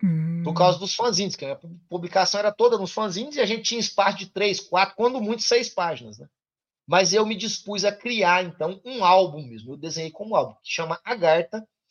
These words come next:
Speaker 2: e é uma história também muito interessante sobre essa visão do Éden mítico, que é uma pessoa que ascende ao Éden e é a experiência desse ser no Éden, e a resposta dele ao Éden.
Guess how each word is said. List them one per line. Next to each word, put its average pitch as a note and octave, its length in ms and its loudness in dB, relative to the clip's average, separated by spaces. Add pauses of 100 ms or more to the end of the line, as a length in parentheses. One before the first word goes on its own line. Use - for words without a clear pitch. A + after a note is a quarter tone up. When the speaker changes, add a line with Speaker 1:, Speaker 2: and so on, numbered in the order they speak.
(640)
Speaker 2:
e D#3+ 160 2
é G3 100 8
uma B3+ 140 0
história G3 480 4
também F#3 260 -6
muito A#3+ 280 -8
interessante G3 560 -2
sobre G3 320 -2
essa G3 220 4
visão F3+ 400 -2
do F#3+ 160 0
Éden F#3+ 400 4
mítico, F#3+ 640 -10 (640)
que E3 160 0
é E3+ 80 8
uma F3 220 0
pessoa D#3+ 400 -4
que E3+ 200 -12 (540)
ascende A#3 480 0
ao G#3+ 160 6
Éden G3+ 400 4 (320)
e F#3+ 240 6
é G3 120 4
a G3+ 40 4
experiência A3 840 -2
desse E3+ 300 -2
ser E3+ 300 -2
no G#3 140 -4
Éden, C3+ 320 -8 (460)
e C3+ 60 -4
a D3+ 60 2
resposta F3+ 800 0
dele D3 400 -10 (320)
ao E3 220 2
Éden. A2 300 -6